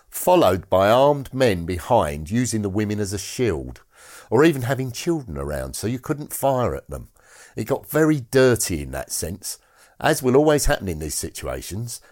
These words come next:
the soldiers' attitude changed from being politically favourable to being militarily against them,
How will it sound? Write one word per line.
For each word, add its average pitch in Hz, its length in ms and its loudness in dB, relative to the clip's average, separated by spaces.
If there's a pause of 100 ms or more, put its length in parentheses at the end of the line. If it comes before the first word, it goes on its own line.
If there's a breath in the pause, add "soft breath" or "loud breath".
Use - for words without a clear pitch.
the 98 60 -8
soldiers' 127 440 2
attitude 95 580 -2
changed 87 520 -2
from 95 180 -8
being 104 240 -2
politically 147 640 -4
favourable 92 800 -2 (280 loud breath)
to 101 100 -4
being 107 300 2
militarily 120 760 4
against 110 420 0
them, 67 180 -10